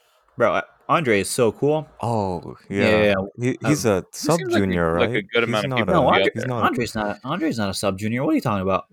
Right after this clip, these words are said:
Speaker 2: Oh, no?
Speaker 1: Andre's like, isn't he, like, I think he's, like, in his late twenties.
Speaker 2: Oh,
Speaker 1: An-,
Speaker 2: okay.
Speaker 1: Andre
Speaker 2: Never
Speaker 1: Issa.
Speaker 2: mind then.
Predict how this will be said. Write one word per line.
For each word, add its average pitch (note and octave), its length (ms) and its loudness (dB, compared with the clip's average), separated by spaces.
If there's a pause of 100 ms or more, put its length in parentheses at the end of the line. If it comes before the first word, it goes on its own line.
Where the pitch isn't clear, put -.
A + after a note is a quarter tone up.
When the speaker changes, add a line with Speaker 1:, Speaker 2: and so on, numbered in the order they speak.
(320)
Speaker 2:
Oh, C#2 240 -2 (400)
no? F#2 140 2
Speaker 1:
Andre's D3+ 320 2
like, F3+ 140 2 (580)
isn't F#4+ 200 -6
he, - 60 -10
like, D4 160 -8 (140)
I - 40 -8
think F4 240 -8
he's, E4+ 200 -2
like, E4+ 140 0
in C4+ 120 -4
his G#3 160 -2
late C#4 200 4
twenties. - 440 -2 (840)
Speaker 2:
Oh, A2+ 340 0
Speaker 1:
An-, D#3 140 -2
Speaker 2:
okay. D#2 160 -4
Speaker 1:
Andre C#3+ 220 2
Speaker 2:
Never C#3+ 120 4
Speaker 1:
Issa. - 200 -2
Speaker 2:
mind D#2 100 -8
then. E2 200 -10